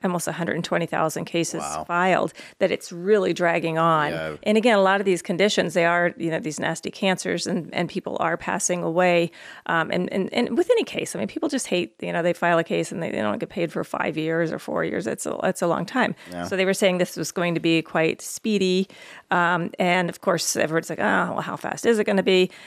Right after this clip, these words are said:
Speaker 1: Um, but they actually have settled the first three. Well, this, we, I was actually gonna, we were gonna talk about this last week, but we ran out of time. Um, you know, so it was in the first week of November, they actually did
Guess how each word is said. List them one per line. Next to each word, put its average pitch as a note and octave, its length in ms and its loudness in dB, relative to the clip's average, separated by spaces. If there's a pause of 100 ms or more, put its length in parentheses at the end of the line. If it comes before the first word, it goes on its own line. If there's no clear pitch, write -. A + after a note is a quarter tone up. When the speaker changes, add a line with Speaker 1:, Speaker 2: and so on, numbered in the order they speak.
(180)
Speaker 1:
Um, D#3+ 320 0
but F#3+ 140 4
they F#3 140 4
actually G3 320 2
have F#3+ 240 0
settled F#3+ 400 2
the F3 80 0
first - 480 0
three. F3 720 2
Well, E3+ 160 2
this, G3 220 2
we, G#3+ 140 4
I F#3+ 80 6
was G#3+ 120 2
actually A3 200 0
gonna, E3+ 120 2
we F3+ 80 2
were F3+ 40 0
gonna G3 80 2
talk G3 140 2
about F3 100 2
this - 140 -6
last G#3 220 0
week, F3 120 -2
but - 100 2
we F3+ 60 6
ran G3 200 4
out - 120 2
of - 60 -2
time. G3 300 2 (420)
Um, F3+ 280 2
you G3+ 140 4
know, F3+ 60 4
so F#3+ 160 2
it - 60 0
was F#3+ 200 2
in F#3+ 140 6
the F#3 60 4
first F#3+ 280 0
week F#3+ 140 2
of F3+ 120 2
November, F3+ 460 4
they E3 120 4
actually E3 380 2
did F3+ 380 2